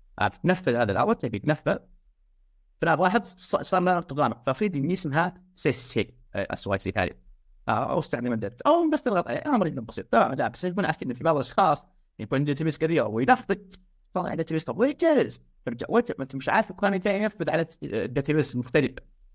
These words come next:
آه، تحدث هذا الشيء. صحيح إنه هذه الملحوظة بسيطة، بس يعني بتحدث هذا الشيء، وإحنا ما بدنا نقع في المشاكل.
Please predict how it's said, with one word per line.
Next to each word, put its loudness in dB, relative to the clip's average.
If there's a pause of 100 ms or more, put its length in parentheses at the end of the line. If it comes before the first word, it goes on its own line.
(140)
آه، -2
تحدث 0 (400)
هذا -4
الشيء. -6 (580)
صحيح 4
إنه 2
هذه 2
الملحوظة 0
بسيطة، 0
بس -4
يعني -2
بتحدث -4
هذا -4
الشيء، 0
وإحنا 2
ما 6
بدنا -2
نقع 4
في -6
المشاكل. -2